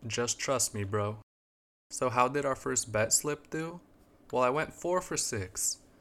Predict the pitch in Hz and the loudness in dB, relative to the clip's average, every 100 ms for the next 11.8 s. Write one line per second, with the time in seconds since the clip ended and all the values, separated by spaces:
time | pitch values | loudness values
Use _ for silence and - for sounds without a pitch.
0 | - - 135 135 - 170 - 185 180 160 | -20 -2 2 4 4 0 0 2 4 2
1 | 131 139 131 - 123 127 139 139 147 - | 2 2 2 0 0 -2 0 0 -2 -2
2 | 131 113 113 147 143 139 139 123 - - | -6 -4 -2 0 0 0 -2 -2 -4 -4
3 | 120 123 139 - - 139 139 113 113 107 | -2 -2 -4 -6 -2 0 -2 -2 -2 -2
4 | 95 98 - - - 120 110 160 170 165 | -4 -10 -20 -20 -8 -6 0 0 0 0
5 | 120 131 147 - 113 104 107 110 104 98 | 4 4 4 0 -2 0 0 0 -4 -2
6 | 95 104 - - - - - - - - | -4 -4 -8 -4 -6 -6 -12 -20 -20 -20
7 | - - 139 139 - 143 165 185 180 160 | -20 -6 -2 0 2 2 2 2 2 2
8 | 160 151 - 135 135 139 143 147 147 - | 0 0 -2 -2 -2 -2 -2 -2 -4 -6
9 | 120 117 139 156 160 147 131 131 120 - | -4 0 2 2 0 0 -2 -2 -2 -4
10 | - 123 127 131 135 135 - 117 117 110 | -2 -4 -2 -2 -2 -2 -6 -2 -2 0
11 | 120 135 127 110 113 127 139 147 | -2 -2 -4 -4 -4 -2 -2 -4